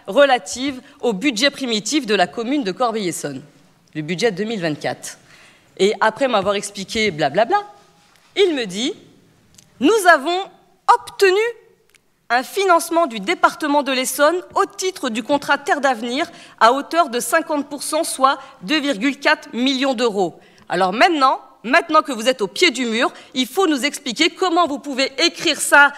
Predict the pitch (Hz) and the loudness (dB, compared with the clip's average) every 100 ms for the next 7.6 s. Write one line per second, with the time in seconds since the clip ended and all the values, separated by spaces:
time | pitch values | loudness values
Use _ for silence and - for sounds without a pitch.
0 | - - - 370 311 330 311 226 247 247 | -16 -20 -4 -4 0 0 0 0 -2 0
1 | 277 330 277 269 233 202 - 403 320 262 | 4 2 4 2 2 -2 -6 -6 -6 -6
2 | - 269 349 - - - - 349 330 330 | 2 4 4 -2 -8 -6 -4 -2 0 0
3 | 277 262 277 254 285 - 285 311 285 277 | -2 -8 -8 -2 -2 2 2 2 0 0
4 | 277 277 240 - - 180 285 311 294 - | 2 2 0 -6 -20 0 4 4 2 -6
5 | _ - 427 349 - 330 277 392 - 285 | _ -6 -2 -2 -2 0 0 -2 -4 -2
6 | 320 - 277 349 320 269 240 233 381 370 | -2 -2 -4 -2 -2 0 0 0 -4 -4
7 | 311 311 285 226 220 196 | -4 0 0 0 -2 -2